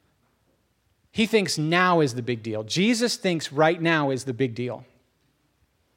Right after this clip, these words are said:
'Cause we are living in the time in between when the king goes away and entrusts us the kingdom, and when he returns and we give an account for what we did.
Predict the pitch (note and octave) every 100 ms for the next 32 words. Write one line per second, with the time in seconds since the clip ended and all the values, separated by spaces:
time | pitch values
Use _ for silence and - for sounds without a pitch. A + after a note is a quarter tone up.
0 | _ _ - D#3 B2+ G3 B3 A3 F#3+ A3+
1 | A3+ A3 G#3+ F3+ D#3+ - A3 G3 D#3+ D#3
2 | E3+ F3 E3 G#3 G3+ D3+ C#3 D3 _ _
3 | _ - _ _ D3 D3 C#3+ F3+ F3+ F3
4 | D3+ E3 D#3 D#3 D3+ F#3 D#3 C#3+ C#3 E3+
5 | D#3+ - F3 - C#3+ G3 G3 C#3 B2 -
6 | - _ _ _ _ _ _ - C#3+ C#3
7 | D3 D3 E3 C#3 C3 - A#3+ G#3+ C3+ B2
8 | B2 - _ _ _ _ C3+ C3 D3 D3+
9 | C#3 - D3 A#2+ - - _ _ _ _
10 | _ - C3 D3+ C#3 C3+ G#2+ C#3+ A#2+ A2